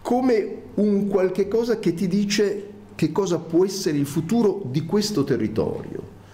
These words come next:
Quindi che, eh, eh, questo territorio, se, eh, eh, abbandona questo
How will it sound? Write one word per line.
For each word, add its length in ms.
Quindi 320
che, 520
eh, 200
eh, 300
questo 280
territorio, 680
se, 580
eh, 220
eh, 380
abbandona 840
questo 840